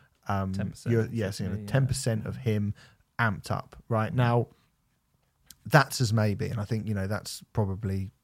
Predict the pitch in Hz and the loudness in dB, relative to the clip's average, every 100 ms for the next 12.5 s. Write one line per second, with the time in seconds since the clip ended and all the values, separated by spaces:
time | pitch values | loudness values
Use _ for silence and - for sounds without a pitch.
0 | - 110 98 - 98 131 - 104 82 98 | -6 -2 -2 0 4 4 4 0 -4 -2
1 | 98 131 131 101 90 98 - 139 131 - | 4 6 6 2 -2 -4 -10 -10 -8 4
2 | 123 143 151 160 147 123 127 117 107 117 | 6 8 10 10 8 6 4 4 2 2
3 | 107 110 110 - - 110 117 107 - - | 2 0 -2 -8 -2 0 2 2 -2 0
4 | 139 131 117 107 - - 120 - 107 113 | 0 2 0 0 -4 2 2 4 2 2
5 | 95 - - 98 - 92 - 98 92 - | 2 0 -4 -4 -4 -8 -2 -2 -2 -6
6 | - - - 101 90 - 92 - 107 - | -18 -20 -4 -4 -4 -6 -8 -4 -4 -2
7 | 95 98 98 95 101 85 - _ _ _ | -2 0 -2 -4 -4 -4 -8 _ _ _
8 | _ _ - 120 135 123 120 113 104 98 | _ _ -20 -12 -10 -10 -12 -12 -12 2
9 | 127 - 110 110 113 - 120 120 104 110 | 2 2 -2 0 0 4 6 6 6 4
10 | 98 - 107 104 104 110 - - _ - | 2 0 0 0 0 -2 -4 -12 _ -20
11 | - 110 - 143 143 117 107 117 107 - | -2 -2 6 6 6 4 4 4 2 -4
12 | 98 107 101 101 95 | -2 2 2 0 -4